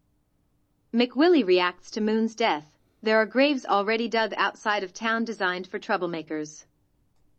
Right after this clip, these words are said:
Without Sherry by his side, Patch eventually returns to the hotel room. He is awakened by Jack the next morning. Jack is sorry about the broad leaving.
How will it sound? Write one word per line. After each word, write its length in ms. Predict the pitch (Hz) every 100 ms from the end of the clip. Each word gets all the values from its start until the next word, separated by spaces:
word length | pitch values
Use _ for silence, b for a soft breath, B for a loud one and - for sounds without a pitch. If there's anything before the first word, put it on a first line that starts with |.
| _
Without 360 | 247 254 294 -
Sherry 360 | - 214 180
by 160 | 175 175
his 200 | 196 -
side, 300 | 226 214 -
Patch 320 | 220 262 -
eventually 460 | 196 277 311 285 254
returns 500 | 247 269 262 254 -
to 80 |
the 120 | 190 185
hotel 420 | 214 214 220 220
room. 360 | 175 160 156 - _ _ _ _ _ _ _ _
He 200 | _ 269
is 100 | 247
awakened 460 | 247 247 320 220 170
by 140 | 170
Jack 340 | 165 208 220 -
the 80 | 180
next 300 | 180 - 214
morning. 420 | 175 165 151 156 _ _ _ _ _ _ _ _ -
Jack 360 | 202 311 254 -
is 160 | 196
sorry 320 | - 226 190 165
about 260 | 175 175
the 120 | 196 202
broad 240 | 208 220
leaving. 440 | 196 165 156 156